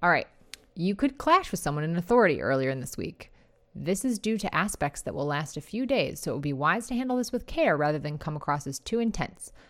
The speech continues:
A diplomatic touch can help you find a positive solution. On another note, lucky Jupiter moves into your social and networking zone on Tuesday, bringing many opportunities to connect with people who can bring positive associations and prospects your way. I, like,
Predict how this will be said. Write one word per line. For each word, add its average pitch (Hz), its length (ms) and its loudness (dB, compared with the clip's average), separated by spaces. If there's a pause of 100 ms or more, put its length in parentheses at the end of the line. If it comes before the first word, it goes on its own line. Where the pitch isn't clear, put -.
(140)
A - 60 -12
diplomatic 185 560 -2
touch - 380 -2
can 135 160 -8
help 127 220 -6
you - 80 -8
find 135 240 -6
a - 40 -8
positive 175 460 -2
solution. - 480 -6 (100)
On 151 120 -4
another 240 340 0
note, 156 300 0 (380)
lucky 139 260 0
Jupiter 220 420 4
moves 151 240 -4
into 180 160 0
your 160 120 0
social 233 340 2
and 208 120 4
networking 147 460 -2
zone 143 220 -4
on 135 100 -6
Tuesday, 180 400 2
bringing 139 400 -4
many 220 220 2
opportunities 175 640 -2
to - 100 -10
connect 160 320 -4
with 147 120 -4
people 131 380 -2 (300)
who 156 80 -4
can 143 160 -6
bring 147 160 -6
positive 185 480 2
associations 135 840 -2 (360)
and 147 140 -6
prospects - 500 -2
your - 140 -4
way. - 240 -4 (2500)
I, 151 100 4
like, 135 340 0